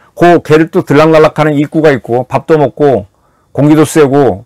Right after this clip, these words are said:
물자도 들-, 들어가요. 그 문을 제이담이 뚫고 닦고 들어가야 되는데 그 문 입구가 어딘지 모르면은, 음, 밖에만 꽝꽝 때린다는 거죠. 그러면 그 다음에 이제 벙커버스터라고 하는 제이담 말고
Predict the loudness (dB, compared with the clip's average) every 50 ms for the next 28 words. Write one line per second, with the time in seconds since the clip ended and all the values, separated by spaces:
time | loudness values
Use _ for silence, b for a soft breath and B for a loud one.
0 | _ _ -6 -6 -4 0 0 0 0 0 -4 -6 -8 -6 -4 -4 -2 -2 -2 -4
1 | 0 0 0 2 2 2 2 4 4 4 2 0 -4 _ _ _ _ _ _ _
2 | _ _ _ _ _ _ _ _ _ -4 0 0 2 2 2 0 0 0 -2 -4
3 | -4 -4 -6 -8 -6 -6 -6 -4 -4 -4 0 0 0 0 0 -2 -4 -2 -4 -4
4 | -2 0 0 0 2 2 2 2 2 2 0 0 -2 -2 0 2 2 2 2 2
5 | 0 0 0 0 0 -2 -2 -2 -4 -4 -4 -4 -6 -6 -10 -16 _ _ _ _
6 | _ _ _ _ _ _ _ _ _ _ _ _ _ _ _ _ _ _ _ _
7 | -8 -6 -6 -6 -8 -10 -12 -14 -6 -6 -6 -2 0 0 2 2 2 2 0 0
8 | 0 0 -2 -4 -2 -2 -4 -4 -4 -6 -6 -8 -8 -12 -14 -16 -18 -20 _ -20
9 | -20 _ _ _ _ _ _ _ b b b b b b b b -2 0 0 0
10 | 0 0 0 2 4 4 4 4 4 2 2 2 0 -2 -2 -2 0 0 0 0
11 | 0 0 0 0 2 0 -2 -2 -4 -4 -2 0 0 2 0 0 0 0 -2 -4
12 | -4 -6 -8 -10 -12 -14 -16 -6 -2 -2 0 2 0 0 0 0 -2 -2 -2 -2
13 | -4 -4 -4 -6